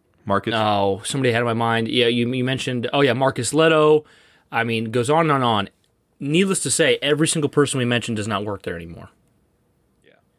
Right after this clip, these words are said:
Speaker 2: Every single person we mentioned. Marcus Leto is credited with creating Master Chief. Uh, Joe Staten's credited with a lot of the story and lore. Marty O'Donnell, the music.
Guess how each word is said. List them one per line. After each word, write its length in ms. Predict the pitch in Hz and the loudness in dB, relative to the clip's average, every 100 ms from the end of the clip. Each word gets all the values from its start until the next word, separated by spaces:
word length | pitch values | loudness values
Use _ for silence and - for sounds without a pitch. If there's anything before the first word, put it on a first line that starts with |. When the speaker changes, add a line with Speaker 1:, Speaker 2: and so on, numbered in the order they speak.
| _ _ _ 139 | _ _ _ -2
Speaker 2:
Every 380 | 139 135 147 | -2 2 0
single 280 | 143 147 135 | 0 0 -2
person 360 | 120 135 - 123 | 0 -2 -2 -6
we 80 | 110 | -6
mentioned. 360 | 107 101 110 | -6 -6 -4
Marcus 340 | 120 147 131 135 | 0 0 0 0
Leto 260 | 147 147 | 4 4
is 120 | 143 - | 2 2
credited 400 | 143 135 131 120 | 0 2 2 2
with 280 | 117 113 - - - _ | 2 0 -4 -20 -20 _
creating 360 | - 127 117 | -2 0 0
Master 340 | 113 110 104 110 | 0 0 -2 -6
Chief. 400 | - 107 104 - - - - - | 0 2 0 -4 -20 -20 -20 -8
Uh, 300 | 101 95 98 | 0 2 2
Joe 200 | 107 123 | 0 -2
Staten's 420 | - 117 113 - | 0 -2 -2 -4
credited 340 | - 113 107 104 | 0 2 2 0
with 100 | 101 | 0
a 40 | |
lot 180 | 107 101 | 2 2
of 80 | 95 | 0
the 60 | |
story 440 | - - 110 117 98 | -2 0 2 2 2
and 200 | 95 107 | 0 2
lore. 480 | 117 117 113 110 - - _ _ - | 6 6 4 2 -4 -20 _ _ -4
Marty 260 | 107 107 | 0 2
O'Donnell, 680 | 101 104 107 117 110 113 - 110 | 0 2 2 2 2 2 0 -4
the 100 | 98 | -4
music. 760 | 95 107 117 110 117 - - | -2 0 0 2 0 0 -8